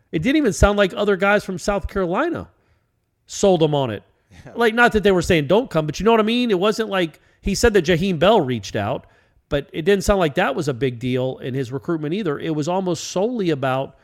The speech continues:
Speaker 1: wanting to go to a place where he knew he'd get developed.
Speaker 2: You know, we've, you mentioned this a few times, Corey, that, you know, you kinda really were able to, you know, distill it down and talk about going into this offseason.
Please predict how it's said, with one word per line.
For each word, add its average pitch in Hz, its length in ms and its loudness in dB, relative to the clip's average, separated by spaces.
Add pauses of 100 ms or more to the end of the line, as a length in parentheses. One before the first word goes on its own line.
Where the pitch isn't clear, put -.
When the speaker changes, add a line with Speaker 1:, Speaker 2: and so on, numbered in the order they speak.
(220)
Speaker 1:
wanting 165 240 -2
to 160 80 -2
go 160 160 4
to 156 60 4
a 139 60 2
place 151 340 -2
where 131 100 -4
he 139 140 -4
knew 139 180 0
he'd 123 120 -2
get 120 120 -6
developed. 101 480 -8 (1200)
Speaker 2:
You 339 60 -8
know, 240 80 -2
we've, 208 260 -8 (140)
you 220 140 -14
mentioned 185 320 -6
this 151 160 -6
a 143 60 -10
few 156 180 -12
times, 139 300 -6
Corey, 147 240 -4
that, 143 200 -6
you 143 120 -14
know, 135 40 -8
you 131 140 -10
kinda 139 240 -8
really 131 260 -6
were 120 380 -8
able 127 260 -8
to, 113 360 -10 (100)
you 131 100 -16
know, 127 120 -8
distill 131 440 -8
it 123 120 -16
down 127 260 -8
and 120 100 -20
talk 120 280 -4
about 117 360 -10
going 147 240 -6
into 135 180 -10
this 123 160 -10
offseason. 120 840 -8